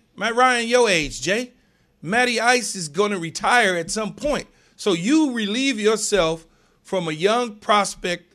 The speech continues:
that's getting better each year in your system to go get Matty Ice or go get an older quarterback for one or two years, and then you're right back at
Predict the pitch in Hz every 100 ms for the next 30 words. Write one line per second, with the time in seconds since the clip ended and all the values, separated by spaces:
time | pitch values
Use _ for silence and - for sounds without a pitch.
0 | - 170 160 - - - 233 247 226 151
1 | 208 190 180 175 214 214 - 156 202 190
2 | 175 156 202 202 196 196 - 208 - 139
3 | 147 _ _ _ - 160 143 214 196 220
4 | 165 170 202 202 202 175 170 170 170 -
5 | 139 170 202 208 185 165 175 220 220 196
6 | 190 - 247 220 160 160 156 _ _ _
7 | _ - 170 160 233 220 214 233 226 226
8 | 226 _ _ - 127 220 285 196 160 165
9 | - _ - 202 214 208 226 247 180 220
10 | 214 180 226 214 - 190 180